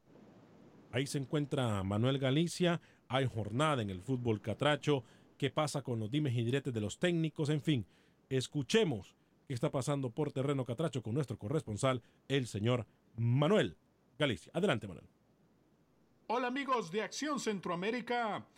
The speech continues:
Speaker 2: Hoy se disputa la sexta fecha del torneo local y la actividad iniciará a las tres de la tarde en Tocoa, cuando Real Sociedad enfrente al equipo Maratón, que no puede contar con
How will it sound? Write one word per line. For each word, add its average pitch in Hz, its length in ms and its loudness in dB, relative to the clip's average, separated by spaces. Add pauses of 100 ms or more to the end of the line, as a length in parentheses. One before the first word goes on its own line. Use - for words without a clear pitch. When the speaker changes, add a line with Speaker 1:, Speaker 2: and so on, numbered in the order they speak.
(180)
Speaker 2:
Hoy 160 160 -2
se 160 160 -4
disputa 175 480 -2
la 175 120 -2
sexta 233 420 -4
fecha 220 380 -4
del 196 180 -4
torneo 202 400 -2
local 208 720 -2 (260)
y 147 120 -2
la 196 100 -2
actividad 190 520 -2
iniciará 202 460 -2
a - 20 0
las 190 220 -4
tres 196 220 -4
de 185 100 -2
la 180 140 -2
tarde 240 320 -2
en 185 120 -4
Tocoa, 208 760 0
cuando 175 320 -4
Real 185 340 -2
Sociedad 226 540 -2
enfrente 190 480 -4
al 175 80 -2
equipo 175 380 -6
Maratón, 208 580 -2 (440)
que 113 140 -6
no 170 200 -4
puede 190 300 -2
contar 220 460 -4
con 196 280 -4